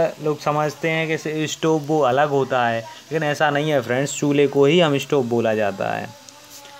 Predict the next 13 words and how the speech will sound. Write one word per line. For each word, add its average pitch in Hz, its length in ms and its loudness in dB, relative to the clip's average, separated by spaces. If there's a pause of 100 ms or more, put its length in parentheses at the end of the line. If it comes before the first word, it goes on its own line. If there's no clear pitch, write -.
(120)
तो - 60 -4
अगला 143 340 2
जो 147 100 2
हमने 147 160 2
word 139 240 4
लिया 139 260 2
है 139 100 2
friends 139 340 -2
वो 135 140 2
है 139 140 4
चाय 143 420 2
की 147 160 -4
छन्नी। 131 560 -2